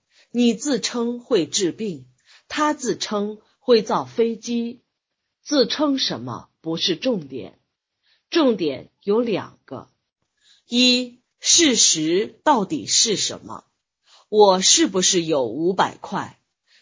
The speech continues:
你到底会不会治病？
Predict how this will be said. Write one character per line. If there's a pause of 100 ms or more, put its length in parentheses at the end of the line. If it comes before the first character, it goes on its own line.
你
到
底
会
不
会
治
病？